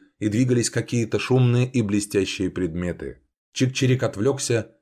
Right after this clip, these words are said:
и чуть не врезался в пролетающую ему наперерез большую птицу. «Смотри, куда летишь!» – услышал он позади себя. «Пожалуй, пора немного отдохнуть», –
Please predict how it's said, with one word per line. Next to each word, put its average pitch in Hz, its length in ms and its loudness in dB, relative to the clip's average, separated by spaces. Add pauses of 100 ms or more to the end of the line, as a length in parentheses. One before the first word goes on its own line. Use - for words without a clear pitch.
(120)
и 143 100 2
чуть 139 240 2
не 143 80 4
врезался 127 480 2
в 131 80 -4
пролетающую 117 720 0
ему 110 180 2
наперерез 104 520 2
большую 90 500 0
птицу. 69 540 -8 (640)
«Смотри, 85 440 -2
куда 127 240 2
летишь!» – 107 600 -2 (400)
услышал 87 440 -2
он 87 140 -4
позади 87 320 -2
себя. 80 540 -6 (460)
«Пожалуй, 123 400 2
пора 131 360 -2
немного 127 420 6
отдохнуть», – 110 640 -4